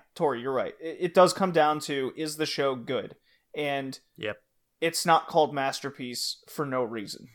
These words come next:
Speaker 1: <laughs>
Speaker 2: Mm-hmm. For sure. Uh,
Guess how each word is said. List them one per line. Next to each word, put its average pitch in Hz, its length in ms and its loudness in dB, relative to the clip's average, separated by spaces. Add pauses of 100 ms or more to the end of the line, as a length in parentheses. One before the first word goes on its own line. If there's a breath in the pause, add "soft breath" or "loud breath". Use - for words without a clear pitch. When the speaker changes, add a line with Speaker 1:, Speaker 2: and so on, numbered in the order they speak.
Speaker 1:
<laughs> - 180 -6
Speaker 2:
Mm-hmm. - 1160 -10 (720 soft breath)
For 120 160 -6
sure. 98 240 -12 (520)
Uh, 190 460 2